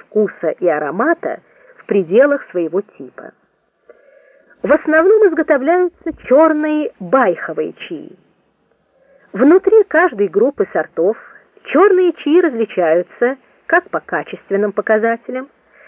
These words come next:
так и по некоторым сопутствующим качеству внешним признакам. Такими признаками служат цвет,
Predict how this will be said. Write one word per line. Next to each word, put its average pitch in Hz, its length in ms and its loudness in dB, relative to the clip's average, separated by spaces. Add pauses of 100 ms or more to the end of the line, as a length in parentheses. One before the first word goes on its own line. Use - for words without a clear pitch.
(280)
так 392 280 2 (120)
и 302 100 0
по 294 120 0
некоторым 302 580 0 (160)
сопутствующим 190 1040 -2
качеству 302 760 -2 (140)
внешним 208 560 -2
признакам. - 640 -16 (1160)
Такими 370 340 4
признаками 214 680 0
служат 226 320 -2 (160)
цвет, 175 320 -2